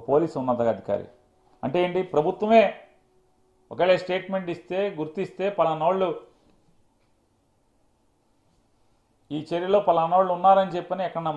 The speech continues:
మాట్లాడితే, అది ఆంధ్రప్రదేశ్ రాష్ట్ర ప్రభుత్వం యొక్క ఘనత కదా. లేదు, మీరు చెప్పినట్టుగా ఇక్కడ ఏమైనా తప్పులు జరుగుతున్నాయి, దేశానికి నష్టం వాటిల్లేటు చర్యలు జరుగుతుంటే, మరి మీ కేంద్ర ప్రభుత్వం ఏం చేస్తుంది?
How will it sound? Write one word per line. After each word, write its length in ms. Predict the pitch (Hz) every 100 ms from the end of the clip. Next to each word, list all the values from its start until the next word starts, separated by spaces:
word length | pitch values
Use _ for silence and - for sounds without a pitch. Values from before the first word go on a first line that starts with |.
| 147
మాట్లాడితే, 360 | 165 175 165 220
అది 80 | 202
ఆంధ్రప్రదేశ్ 500 | 202 202 190 196 - 175
రాష్ట్ర 240 | 175 180 175
ప్రభుత్వం 340 | 175 202 202
యొక్క 100 | 180 147 143
ఘనత 160 | - 156
కదా. 180 | 139 160 143 107 _ _ _ _ _ _ _ _ _ _
లేదు, 320 | 123 220 233 220 - - _ -
మీరు 180 | 175 190
చెప్పినట్టుగా 540 | 214 214 233 226 233 226 214 - - _ _ _ -
ఇక్కడ 140 | 196 202
ఏమైనా 180 | 208 208
తప్పులు 240 | 180 220 220
జరుగుతున్నాయి, 420 | 202 190 180 143 - - _ _ _ _ _ _ _ _ _ _ _ _ _ _ _ 104
దేశానికి 460 | 196 233 247 247 226
నష్టం 260 | 214 - 254
వాటిల్లేటు 440 | 240 226 226 226 202
చర్యలు 260 | 196 202 220
జరుగుతుంటే, 480 | 208 196 190 180 196 202 156 - - _ _ _ _ _ _ _ _ _ _ _ _ -
మరి 140 | 196 175
మీ 60 | 151
కేంద్ర 200 | 143 202 226
ప్రభుత్వం 320 | 196 185 165 156
ఏం 60 | 170
చేస్తుంది? 420 | 156 - 120 127